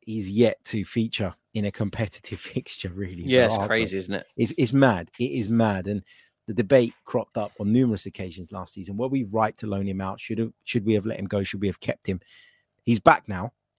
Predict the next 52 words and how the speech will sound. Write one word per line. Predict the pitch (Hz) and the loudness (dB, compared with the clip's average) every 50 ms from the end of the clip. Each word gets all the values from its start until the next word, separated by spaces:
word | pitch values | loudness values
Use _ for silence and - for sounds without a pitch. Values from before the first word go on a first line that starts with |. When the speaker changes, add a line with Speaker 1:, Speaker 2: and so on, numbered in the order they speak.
| _ | _
Speaker 1:
and | - 110 113 | -4 0 2
it | 117 | 2
looks | 127 - - - | 2 2 0 0
as | 120 | 2
though | - 135 120 | 4 4 4
he's | 120 110 - | 4 2 0
staying | - 117 110 107 104 | -2 -2 -2 -2 -2
put. | - - 92 98 - _ _ _ | -4 -6 -8 -8 -8 _ _ _
It | - 107 | -8 -6
looks | 110 120 - - | -4 -4 -4 -4
as | 135 110 | -2 0
though | 110 117 | 2 2
he | 107 110 113 | 2 4 2
is | 120 113 | 2 0
a | 131 127 | -2 -4
part | - - 120 117 | -4 -4 -4 -4
of | 107 101 | -2 -4
Mikel | 113 107 - - 104 95 | -4 -4 -4 -6 -6 -6
Arteta's | 92 92 - - 90 - - 95 | -6 -6 -6 -8 -10 -10 -12 -14
plans | - - 92 87 90 - - | -12 -12 -10 -10 -10 -10 -10
moving | 92 90 87 85 | -10 -10 -10 -12
forward. | - - 87 87 85 85 _ _ _ _ _ _ _ _ _ _ _ _ _ _ _ | -10 -8 -6 -6 -6 -8 _ _ _ _ _ _ _ _ _ _ _ _ _ _ _
What | - 202 226 | 2 2 4
do | 233 | 4
you | 262 | 4
think | 262 262 196 | 2 2 0
the | 170 147 | 0 0
season | - - 156 127 120 120 | 2 2 2 2 2 2
holds | 101 120 123 120 107 | 4 4 4 4 4
for | - - 95 | 0 -4 -6
him? | 87 87 90 - _ _ _ - | -6 -6 -8 -14 _ _ _ 0
Regular | 131 151 165 139 160 165 160 | 4 4 4 4 4 2 2
starter, | 139 - - 156 156 156 - - 160 156 147 - _ - | 0 2 4 6 6 6 6 6 2 2 2 -2 _ -6
in | 160 156 156 | -4 -2 0
and | 156 156 | 2 2
out | 156 160 | 2 2
of | 170 | 0
the | 156 151 | 0 -2
side? | - - 160 156 156 156 139 - _ _ _ _ _ _ _ _ _ _ _ - - - _ | 0 0 2 2 2 0 -2 -6 _ _ _ _ _ _ _ _ _ _ _ -20 -20 -20 _
How | - - - - 147 165 165 | -16 -12 -8 -4 -2 -2 -2
do | 131 - | -4 -4
you | 135 | -6
see | - 147 | -2 -2
it | 139 - - | -2 -2 0
going | - 127 117 104 90 | 0 0 0 0 -4
for, | - - - 101 98 95 95 101 - - _ | -6 -6 -4 -4 -4 -4 -6 -8 -10 -14 _
for | - - - 104 | -16 -12 -10 -10
the | 92 | -8
Frenchman? | - - - 95 98 - - - - - _ _ _ _ _ _ _ _ _ _ _ _ _ _ _ _ _ - - - - - | -8 -8 -8 -10 -10 -10 -14 -18 -18 -18 _ _ _ _ _ _ _ _ _ _ _ _ _ _ _ _ _ -18 -18 -18 -6 -2
Speaker 2:
I | - 117 123 | 0 0 0
think | - - 131 110 - 110 | 0 -2 -4 -4 -4 -4
that | 110 107 104 101 95 90 | -2 0 0 0 -2 -6